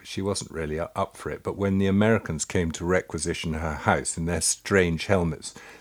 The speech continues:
they were met by her in the drive, waving her Webley forty-five. <laughs> Um, but anyway,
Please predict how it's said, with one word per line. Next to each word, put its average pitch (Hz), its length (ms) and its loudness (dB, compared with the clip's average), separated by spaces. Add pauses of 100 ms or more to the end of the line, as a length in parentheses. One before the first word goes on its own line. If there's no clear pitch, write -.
they 98 140 2
were 98 160 6
met 110 340 6
by 80 200 4
her 80 320 0
in 90 260 0
the 82 80 -4
drive, 76 580 -2 (320)
waving 87 520 2
her 82 200 -2
Webley 87 520 0 (320)
forty-five. - 1160 -2
<laughs> - 220 -14 (160)
Um, 85 280 2
but 98 120 4
anyway, 90 360 4